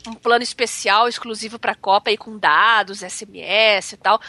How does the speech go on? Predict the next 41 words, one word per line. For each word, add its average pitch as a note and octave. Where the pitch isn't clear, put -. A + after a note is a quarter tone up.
Não C#4+
tenho G4+
mais D#4
detalhes B3
ainda, A#3
eu C4
vou C#4
ficar C4+
sabendo C#4
essa C#4
semana, G3+
mas G#3
eu B3
já C#4
vou C4+
dizendo C#4
que -
é A4+
bem E4+
provável B3+
que A#3+
os A3
turistas A#3
cheguem A#3
e F#4+
sejam D4+
estimulados C#4+
pelas B3+
operadoras A3
locais G3+
aqui G3+
a G3
comprar A#3
um A3+
chip A#3
pré-pago. F#3+
Aliás, F#4
acho -
que E4+
quem F4+
viaja, C4